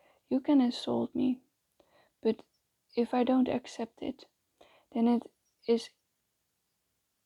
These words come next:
you can insult me. But if I don't accept it, that is, that is not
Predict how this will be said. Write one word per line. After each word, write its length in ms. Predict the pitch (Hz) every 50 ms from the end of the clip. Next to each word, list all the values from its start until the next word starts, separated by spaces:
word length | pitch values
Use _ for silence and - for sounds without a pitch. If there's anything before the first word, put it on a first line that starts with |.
| _ _ _ _ _ _ _ _ _ _ _ _ _ _ _ _ _ _ _ _ _ _ _ _ _ _ _ _ _ _ _ _ _ _ _ _ _ _ _ _
you 160 | 233 240 240
can 200 | - 269 254 247
insult 500 | 233 226 240 - - - 220 214 214 - _ -
me. 220 | 254 262 254 254 _ _ _ _ _ _ _ _ _ _ _ _ _ _ -
But 140 | 226 214 233
if 180 | 240 240 - -
I 160 | - 240 254 254
don't 260 | 254 247 240 233 -
accept 500 | - 226 - - - 226 233 - _ -
it, 140 | - 233 - _ _ _ _ _ _ _ _ _ _ _ _ _ _ _ _ _ _ _ _ _ _ _ -
that 140 | 220 226
is, 200 | - - 240 233 - - - 254 254 - _ _ _ _ _ _ _ _ _ _ -
that 220 | 233 226 226 - - _ _
is 160 | 226 226 -
not 260 | 233 233 233 233 233